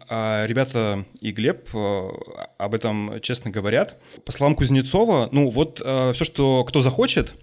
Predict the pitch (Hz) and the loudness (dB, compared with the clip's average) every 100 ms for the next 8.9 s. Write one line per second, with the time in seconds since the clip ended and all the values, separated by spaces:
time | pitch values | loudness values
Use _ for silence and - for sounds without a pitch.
0 | - 156 156 139 104 98 87 82 - 120 | -2 0 2 2 2 0 -2 -4 -2 2
1 | 185 160 127 117 107 131 160 131 127 - | 4 4 2 0 0 2 4 2 2 -2
2 | - 85 78 98 92 95 110 135 139 117 | -2 -4 -4 -4 -2 -4 -2 -2 0 -2
3 | - - 104 104 101 101 98 98 95 - | -2 -4 -4 -2 0 0 0 -2 -4 -8
4 | - - 123 127 151 113 202 190 117 104 | -18 -4 0 2 2 2 2 2 2 2
5 | 98 127 170 120 117 90 82 - 135 147 | 2 0 0 0 0 -4 -6 -4 -2 -2
6 | - 123 214 - 131 107 104 101 - 107 | 0 2 2 2 2 2 2 0 -4 -4
7 | 113 135 - 107 101 98 98 113 113 - | 0 0 0 -2 0 -2 -2 -2 0 -2
8 | 104 95 95 95 - 113 - 175 | -4 -4 -4 -6 -6 -6 0 0